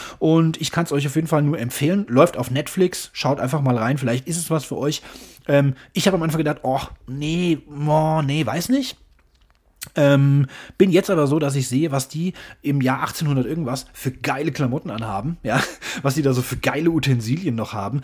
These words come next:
Das ist ja auch immer der Grund, warum ich ganz gerne so, so, ähm, hier Valhalla-Filme, ne, mit den Wikingern oder Ritterfilme, äh,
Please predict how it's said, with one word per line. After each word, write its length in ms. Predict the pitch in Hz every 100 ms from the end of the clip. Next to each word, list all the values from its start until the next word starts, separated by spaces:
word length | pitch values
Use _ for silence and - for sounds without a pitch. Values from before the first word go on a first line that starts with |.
| -
Das 180 | - 123 -
ist 140 | 131 -
ja 120 | -
auch 80 | 123
immer 140 | 139
der 100 | 113
Grund, 220 | - 156
warum 180 | 135 127
ich 100 | 143
ganz 180 | 123 123
gerne 220 | 110 127
so, 260 | 123 120 113 - -
so, 360 | - 123 117 123
ähm, 640 | 123 113 107 107 104 104 120
hier 240 | 113 139
Valhalla-Filme, 880 | 113 110 143 165 92 - 92 123 175
ne, 220 | 110 110 175
mit 160 | 120
den 140 | 104 107
Wikingern 440 | 160 110 92 147 - -
oder 280 | 120 107
Ritterfilme, 640 | 123 156 113 - 98 98 98
äh, 320 | 104 98 101